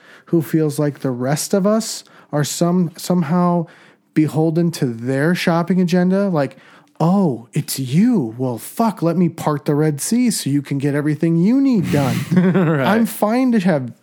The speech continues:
Speaker 1: you know, to be a gentleman and to allow them to go and to, you know, have some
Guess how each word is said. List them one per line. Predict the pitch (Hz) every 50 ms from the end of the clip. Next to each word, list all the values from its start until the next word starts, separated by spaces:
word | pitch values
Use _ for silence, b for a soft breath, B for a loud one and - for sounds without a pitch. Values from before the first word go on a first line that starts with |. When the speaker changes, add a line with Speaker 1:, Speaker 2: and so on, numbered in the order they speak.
| _ - -
Speaker 1:
you | - 147
know, | 120 110 110 - -
to | - 127
be | 117 131 127 123 117 110
a | 113
gentleman | - - 170 190 214 208 208 208 202 202 202 196
and | 170 139 123
to | - 131 120
allow | 123 117 120 123 123 120
them | 113 120 117 110
to | - 117
go | 135 - 196 214 214 214 214 208 202 185
and | 160 139 131
to, | - 143 139 127 120 B B B B B B B
you | - 170 165
know, | 147 135 135 131
have | 117 135 135 139 139 127 131
some | - - 151 139 131 127 117